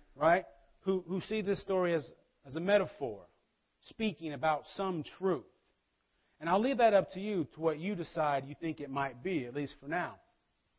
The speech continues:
And what's good about that, I think we need to realize, no matter where you find your understanding, there's ways to be faithful on both sides. And there's implications to our faith on both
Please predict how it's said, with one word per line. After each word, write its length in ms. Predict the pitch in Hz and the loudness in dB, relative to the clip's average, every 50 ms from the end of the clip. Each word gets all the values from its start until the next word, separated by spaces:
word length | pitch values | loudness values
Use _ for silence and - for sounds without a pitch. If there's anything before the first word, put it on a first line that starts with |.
| _ _ _ _ _ _ _ _ _ _ _ - | _ _ _ _ _ _ _ _ _ _ _ -6
And 240 | 170 175 170 165 170 - _ _ _ - | -4 -4 -4 -4 -8 -12 _ _ _ -4
what's 160 | 180 180 - | -4 -4 -2
good 180 | - 285 302 294 | 0 2 2 4
about 280 | 226 190 160 151 - - | 6 6 4 4 4 4
that, 80 | 160 | 4
I 60 | 160 | 4
think 200 | 156 165 175 160 | 4 2 -4 -6
we 60 | 170 165 | -4 -4
need 80 | 156 | -4
to 80 | 147 147 | -4 -4
realize, 380 | 143 170 196 180 165 156 151 139 151 | -2 0 2 2 4 2 2 0 -4
no 120 | 202 208 | -4 -4
matter 280 | 208 208 202 196 180 175 - _ _ _ - 151 | -2 0 0 -2 -2 -4 -8 _ _ _ -12 -2
where 200 | 165 208 240 254 | 2 4 4 4
you 160 | 254 208 185 - - | 4 0 -2 -2 0
find 280 | 180 180 180 170 156 | 0 0 0 0 -2
your 120 | 139 156 156 | -4 -4 -4
understanding, 760 | 151 147 135 131 - - - 175 175 170 165 135 117 107 98 _ _ _ _ _ _ _ _ _ _ | -4 -4 -6 -10 -12 -12 -10 -10 -8 -8 -10 -10 -12 -14 -18 _ _ _ _ _ _ _ _ _ _
there's 160 | - 147 131 139 | -12 -10 -6 -4
ways 260 | 156 185 190 190 190 | 0 0 0 0 0
to 60 | 185 | -2
be 160 | 143 143 160 - - - | -4 -6 -6 -6 -4 -2
faithful 380 | 165 165 165 165 - 156 143 | 0 0 -2 -2 -6 -10 -10
on 120 | 135 123 120 | -10 -8 -6
both 260 | 117 147 151 143 - - - | -6 -4 -4 -6 -6 -10 -12
sides. 280 | 135 123 120 117 95 87 - _ _ _ _ _ _ _ _ _ _ _ _ _ _ _ _ - | -10 -10 -10 -10 -14 -16 -20 _ _ _ _ _ _ _ _ _ _ _ _ _ _ _ _ -14
And 140 | 135 139 147 | -10 -10 -8
there's 160 | 147 135 139 - | -8 -8 -6 -4
implications 680 | 196 - - 170 156 - - 190 196 190 - 165 156 - - | -4 -4 -4 -6 -6 -2 0 0 0 0 -2 -6 -10 -8 -4
to 100 | - 160 | -2 0
our 120 | 139 131 - - - | 0 0 -2 -2 -2
faith 200 | 165 165 160 160 | 0 0 0 -2
on 140 | 156 135 135 | -6 -12 -10
both 320 | 123 113 156 160 170 160 | -6 -2 -2 -2 -2 -2